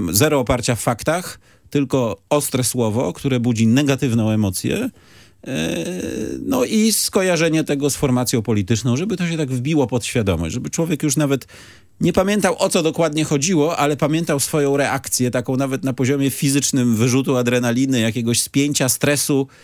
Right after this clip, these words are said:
e, i kojarzył z to, e, z pisem czy z Prawem i Sprawiedliwością. I to jest, no, taki podręcznik już bardzo, bardzo, jak z podręcznika takiej bardzo niskiej, e, propagandy. To jest właśnie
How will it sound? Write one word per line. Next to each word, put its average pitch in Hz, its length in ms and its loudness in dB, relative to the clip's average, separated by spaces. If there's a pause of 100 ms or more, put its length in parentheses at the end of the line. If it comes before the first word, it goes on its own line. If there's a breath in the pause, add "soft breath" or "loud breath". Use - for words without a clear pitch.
(140 loud breath)
e, 117 200 0
i 135 160 -4
kojarzył 117 500 0
z - 100 -4
to, 104 240 0 (440 loud breath)
e, 95 540 0
z - 80 -2
pisem 110 320 2
czy 110 120 -2
z - 40 -8
Prawem 107 280 0
i 113 40 2
Sprawiedliwością. 120 720 0
I 160 100 -4 (240)
to 185 140 0
jest, - 300 -2
no, - 100 0 (160)
taki 151 260 -4
podręcznik 135 520 0
już 117 120 2
bardzo, 107 300 2
bardzo, 101 360 2 (360 loud breath)
jak 110 160 0
z - 20 -6
podręcznika 107 580 2
takiej 104 240 -2
bardzo 101 280 2
niskiej, 101 440 2 (360 soft breath)
e, 98 380 0
propagandy. 101 720 0
To 127 200 2
jest 110 160 2
właśnie 110 400 2